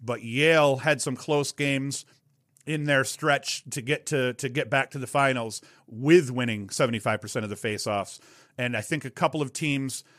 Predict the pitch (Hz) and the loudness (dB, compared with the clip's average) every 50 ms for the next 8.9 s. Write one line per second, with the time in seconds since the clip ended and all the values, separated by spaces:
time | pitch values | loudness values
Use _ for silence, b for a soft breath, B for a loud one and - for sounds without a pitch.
0 | b b b b - - - - 160 180 185 180 180 156 143 202 226 208 - - | b b b b -10 -8 -4 0 2 4 4 4 2 0 0 0 0 0 0 0
1 | 190 - 160 156 - _ _ - 143 156 180 226 254 226 180 - - 185 175 165 | -4 -6 -6 -10 -12 _ _ -4 2 4 6 6 6 6 4 4 2 2 2 2
2 | 156 151 - - 185 170 160 - 165 147 139 - - 156 147 139 139 139 127 123 | 2 -2 -4 -2 -2 -2 -2 -2 -2 -4 -4 -4 -4 -4 -2 0 0 0 0 2
3 | 123 127 123 131 - 120 123 123 123 127 127 123 123 123 123 123 117 - 123 120 | 2 2 2 0 0 -2 0 2 4 4 4 2 0 -2 -6 -6 -6 -6 -6 -6
4 | 117 113 113 113 120 110 101 107 110 143 160 165 - - 147 139 135 127 127 120 | -6 -4 -4 -4 -6 -6 -8 -8 -4 -2 -2 -2 0 0 0 2 4 4 4 2
5 | - - - - 151 135 127 131 127 107 120 107 - - - 135 123 120 117 113 | 0 -6 -8 -6 -6 -4 -2 -2 -2 -2 -4 -4 -4 -2 0 0 2 2 2 0
6 | 120 113 104 123 110 - 117 - - 113 110 - - 120 110 107 - - - 113 | 0 0 0 0 -2 -4 -4 -4 -4 -4 -2 -2 -2 0 0 -2 -2 -6 -6 -6
7 | 120 120 120 120 113 - 113 113 120 147 135 - 127 117 107 135 143 139 127 120 | -6 -4 -4 -6 -8 -8 -8 -6 -6 -6 -6 -4 -6 -4 -2 -2 -2 -2 -2 -4
8 | 110 107 - 131 127 131 120 113 - 123 101 92 120 120 113 - 101 90 | -4 -4 -2 -2 0 0 0 -2 -2 -4 -4 -2 0 -2 -2 -2 -6 -14